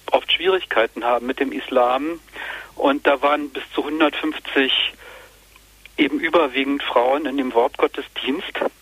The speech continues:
Und da waren also wirklich, da ist viel passiert und man kann wirklich hoffen, was Sie vorher sagten mit dem Samen, äh, dass dieser Same dort aufgeht. Interessanterweise,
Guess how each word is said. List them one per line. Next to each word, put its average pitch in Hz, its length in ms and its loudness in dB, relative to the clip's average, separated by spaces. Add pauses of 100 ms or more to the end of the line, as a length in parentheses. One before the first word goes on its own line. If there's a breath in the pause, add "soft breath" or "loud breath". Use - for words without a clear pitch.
(560 loud breath)
Und - 280 -4
da 127 280 4
waren 127 420 0
also 123 280 0
wirklich, 127 400 0 (1300 loud breath)
da 139 120 6
ist 131 100 -2 (120)
viel 208 180 2
passiert 160 640 0
und 131 240 -2 (200)
man 131 240 0
kann 135 200 0
wirklich 131 320 0
hoffen, 135 260 0
was 117 180 2
Sie 143 60 -10
vorher 123 380 2
sagten 117 400 0
mit 117 140 -8
dem 117 220 -4
Samen, 117 560 0 (800 loud breath)
äh, 117 320 0
dass 117 220 0
dieser 120 340 2
Same 113 720 0 (420 loud breath)
dort 110 280 2
aufgeht. - 420 0
Interessanterweise, 131 1300 2